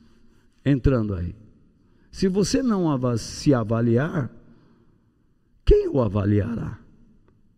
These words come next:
Onde estiver, seja uma habitação para Deus, uma fonte secundária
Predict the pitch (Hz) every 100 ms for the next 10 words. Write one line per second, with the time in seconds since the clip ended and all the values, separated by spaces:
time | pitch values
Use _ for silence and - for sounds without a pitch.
0 | _ - - - - - _ _ _ _
1 | _ _ _ _ _ - _ _ _ _
2 | - - - _ _ _ _ _ 247 339
3 | 320 247 - 170 123 110 104 - - -
4 | - - - - _ 156 - _ _ -
5 | - - 254 294 285 196 131 127 - -
6 | - _ _ - 175 185 202 214 196 -
7 | - - 180 180 180 170 170 - 196 214
8 | 135 107 98 110 - - - - _ _
9 | _ _ _ _ _ _ - 170 196 -
10 | - 156 151 165 - - - 247 240 135
11 | 143 170 98